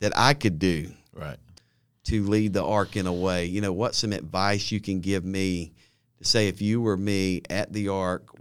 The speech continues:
Speaker 1: what would you tell me to do,
Speaker 2: Right.
Speaker 1: you know, to make the Ark better?"
Speaker 2: Right. And, and, and it's important to do that 'cause I've done that over the years myself. You know, I've gone into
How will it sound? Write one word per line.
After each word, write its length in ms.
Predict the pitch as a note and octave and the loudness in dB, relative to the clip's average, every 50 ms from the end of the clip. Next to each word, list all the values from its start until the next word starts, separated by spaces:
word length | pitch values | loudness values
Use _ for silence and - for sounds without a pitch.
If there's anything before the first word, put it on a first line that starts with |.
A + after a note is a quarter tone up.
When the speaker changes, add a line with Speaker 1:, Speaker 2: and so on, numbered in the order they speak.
| - - | -20 -10
Speaker 1:
what 200 | - A#2 C3 - | -4 -2 -2 0
would 180 | A2 B2 A2 A2 | -2 -4 -4 -4
you 120 | A#2 A2+ | -4 -4
tell 320 | G#2+ - - A#2+ A2+ G#2+ G#2 | -4 -2 0 2 2 2 2
me 180 | G2+ G2+ G2+ F#2 | 2 0 0 0
to 100 | F2+ F2+ | 0 -2
do, 420 | E2 F2+ G2 F#2+ F2+ F2 D#2+ D#2 D#2 - _ _ _ _ _ _ _ _ _ _ | 0 2 2 2 2 0 -2 -6 -10 -16 _ _ _ _ _ _ _ _ _ _
Speaker 2:
Right. 200 | E2 C#2+ A#1+ - - _ - | -12 -12 -12 -12 -16 _ -8
Speaker 1:
you 100 | G2 G2+ | -4 -2
know, 140 | G2 F#2+ F#2 | -2 -2 -2
to 160 | - - G2+ | -2 -2 -2
make 380 | F#2 G2 G2+ G2+ G2 F#2+ - - - _ | 0 0 2 0 0 -2 -4 -8 -16 _
the 180 | - G2+ G2+ G2 | -8 -4 -2 -2
Ark 240 | G2 F#2+ F#2 C2 D2+ | -2 -2 -4 -4 -6
better?" 340 | F2 E2 D2 C2+ - A1 - - _ - | -8 -8 -8 -8 -10 -14 -18 -20 _ -6
Speaker 2:
Right. 260 | - F#2 F2+ E2 C2+ - - _ _ _ _ _ _ _ - | -2 0 0 0 -2 -6 -10 _ _ _ _ _ _ _ -6
And, 240 | F2 F2 F2 E2+ - | -4 -4 -4 -4 -4
and, 200 | E2 F#2 F2+ - | -4 -6 -4 -4
and 160 | F2+ F#2+ F#2 | -4 -4 -4
it's 140 | F#2 F2 - | -4 -4 -4
important 380 | F2+ D#2 - A#2 B2 G#2+ F2 F#2 | -2 -2 -2 -2 -2 -2 -2 -2
to 60 | G#2 | -2
do 60 | A2+ | -2
that 120 | G#2 F#2 D#2+ | -2 -2 -2
'cause 60 | D2 | -2
I've 160 | F#2+ F#2+ F#2+ D#2 | -4 -4 -4 -4
done 160 | F#2 F2+ F2+ | -4 -4 -2
that 180 | F2+ F2 F2 | -2 -2 -2
over 160 | F#2+ F#2 F2+ E2+ | -2 -4 -4 -4
the 80 | F2+ | -4
years 260 | F#2 F2+ F#2 F2 - | -4 -4 -4 -4 -6
myself. 540 | - F2+ D#2+ D#2 - - F2+ F#2+ F#2 D#2 - | -8 -6 -4 -4 -4 -2 -2 -4 -6 -6 -8
You 80 | F2 D#2+ | -10 -10
know, 100 | D#2+ D#2 | -8 -6
I've 220 | D#2+ E2 D#2 D#2+ | -6 -8 -8 -8
gone 240 | D#2 E2+ E2 E2+ F2 | -8 -6 -6 -6 -6
into 340 | E2 D2+ - E2+ D#2+ D#2+ | -8 -8 -8 -10 -10 -10